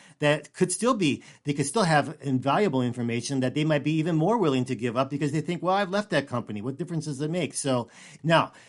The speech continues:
in addition to it being used as a one-time, it can also be follow-up contact, follow-up,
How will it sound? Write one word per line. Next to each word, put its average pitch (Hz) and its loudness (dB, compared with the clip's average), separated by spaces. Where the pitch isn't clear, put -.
in 160 -2
addition 214 2
to 175 -2
it 143 -2
being 139 2
used 131 0
as 107 -6
a 117 -6
one-time, 113 -4
it 135 -6
can 127 -4
also 147 -2
be 131 -2
follow-up 135 2
contact, 120 -4
follow-up, 139 0